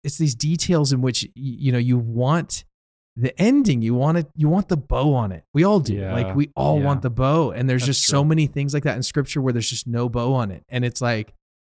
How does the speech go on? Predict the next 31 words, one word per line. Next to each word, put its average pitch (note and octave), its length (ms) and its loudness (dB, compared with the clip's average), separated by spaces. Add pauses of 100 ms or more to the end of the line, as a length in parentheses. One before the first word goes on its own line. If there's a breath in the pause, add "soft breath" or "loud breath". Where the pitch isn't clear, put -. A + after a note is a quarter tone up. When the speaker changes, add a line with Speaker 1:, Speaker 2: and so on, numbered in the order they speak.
(520)
Speaker 1:
yes, - 540 -6
you A#2 80 -8
know, A2+ 60 -4
you A2+ 80 -4
have B2+ 180 -4
three D3+ 220 2
questions A#2+ 500 -8
and A2+ 100 -10
the A2+ 60 -4
answer F3 140 -2
Speaker 2:
Well, E3+ 80 -2
Speaker 1:
is E3 60 -4
just - 180 -10 (160)
yes, - 420 -12
you C3+ 80 -8
know? A#2+ 140 -4
Speaker 2:
well, F3 340 0 (220)
to F#3+ 120 -4
your E3 180 2
point, B2 480 -4 (1040)
I B2+ 60 -6
think C#3 220 -4
you're B2+ 100 -2
right. A2+ 320 -4
There's B2+ 200 -2
no D3+ 160 2
bow C3 220 0
on A#2 500 0 (520)
Vulture B2 280 -2
Boys G#2+ 380 -2
episode G#2 560 -8